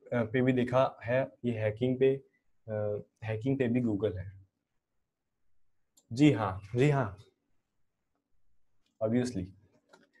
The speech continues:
तो अगर आपकी साइट पे बहुत ज्यादा लिंक बन रहे हैं तो आप समझ लीजिए कि पेंगुइन से आप हिट होंगे, और जब आप पेंगुइन से हिट होंगे तो आपको तुरंत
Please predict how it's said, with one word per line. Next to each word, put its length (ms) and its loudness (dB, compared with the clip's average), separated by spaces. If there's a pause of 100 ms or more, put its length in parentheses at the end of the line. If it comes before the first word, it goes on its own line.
(220)
तो 60 10
अगर 140 12
आपकी 160 10
साइट 340 10
पे 60 10
बहुत 220 8
ज्यादा 260 12
लिंक 260 10
बन 180 10
रहे 180 12
हैं 160 2
तो 80 6
आप 80 6
समझ 220 6
लीजिए 280 2 (420)
कि 60 2
पेंगुइन 460 10
से 100 8
आप 140 4
हिट 140 6
होंगे, 220 6
और 260 8
जब 100 8
आप 200 8
पेंगुइन 280 8
से 140 2
हिट 180 4
होंगे 240 6
तो 420 -6
आपको 140 4
तुरंत 440 10